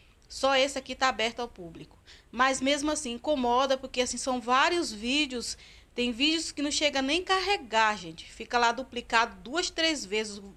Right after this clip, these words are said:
mesmo vídeo. Então, eu fui e apaguei. É, eu não sei se vocês vão lembrar, mas tinha um vídeo aqui, é, sobre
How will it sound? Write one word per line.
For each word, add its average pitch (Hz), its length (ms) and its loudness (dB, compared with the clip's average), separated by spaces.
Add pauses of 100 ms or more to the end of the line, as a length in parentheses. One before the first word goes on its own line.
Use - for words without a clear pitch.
(100)
mesmo 269 440 0
vídeo. 175 440 -14 (640)
Então, 294 540 4
eu 294 220 4
fui 294 440 -2
e 277 140 2
apaguei. 247 680 2 (480)
É, 233 260 4
eu 233 100 4
não 262 100 -2
sei 285 160 -2
se 277 120 -4
vocês 240 440 -2
vão 226 140 -6
lembrar, 220 320 2
mas 254 160 0
tinha 262 160 -4
um 262 60 -4
vídeo 247 280 -4
aqui, 247 460 -4
é, 220 520 -2
sobre 233 1160 -4